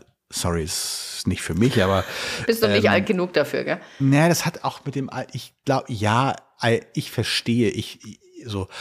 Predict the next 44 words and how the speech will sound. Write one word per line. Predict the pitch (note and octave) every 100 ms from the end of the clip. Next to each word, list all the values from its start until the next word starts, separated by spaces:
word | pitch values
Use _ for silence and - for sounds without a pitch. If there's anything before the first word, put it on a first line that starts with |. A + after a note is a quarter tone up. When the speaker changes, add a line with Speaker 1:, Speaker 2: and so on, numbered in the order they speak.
| - - -
Speaker 1:
ich | -
verstehe | A2 A#2+
das | G2 -
schon. | C5+ C#5+ C#5
Speaker 2:
<laughs> | - -
Speaker 1:
Die | B2
Arme | - A#2 C3 C3+
mitnehmen, | B2 B2 B2 C3
ich | C3
verstehe | C#3+ - B2+
das | F#2
alles, | F#2+ F2+
aber | G2+ A2
es | -
geht | C3+
mir | B2+
darum, | A2+ G#2 G#2+ G#2
darum, | A2 F#2+ F#2+ F2+
den | - G2+
Stoffwechsel, | - F#2 - F2+ - -
äh, | - - _ _ G#3
insgesamt | D#3+ - B2+ B2 B2
den | A#2+
Speaker 2:
Ja. | - G#2
Speaker 1:
Körper | A2+ A2
in | G2 G#2
Bewegung | A2 A2 G2 G2
Speaker 2:
Ja. | D3+
Speaker 1:
zu | -
kriegen | - A2 -
und | D3+ C3+
so | B2
weiter | A2+
Speaker 2:
Du | -
Speaker 1:
und | F#3+
Speaker 2:
machst | F#3
Speaker 1:
so | -
fort. | A#3+
Speaker 2:
dich | -
fit | C#4 -
für | A3+
die | G3
neue | E3+ E3 E3+
Saison. | D3+ C3+ A2 B2